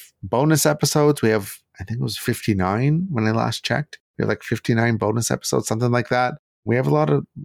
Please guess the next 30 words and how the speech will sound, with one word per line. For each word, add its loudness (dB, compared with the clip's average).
lot 0
of 0
content -2
for -4
you 2
to -2
enjoy. 2
So 0
if -4
you 0
wanna 0
support 0
the 2
show, 2
head 2
on 4
over 4
to 2
patreon 0
dot -2
com 0
slash 0
T -4
D -4
R 0
now. -2
So 0
yeah, 4
<laughs> -
uh, 2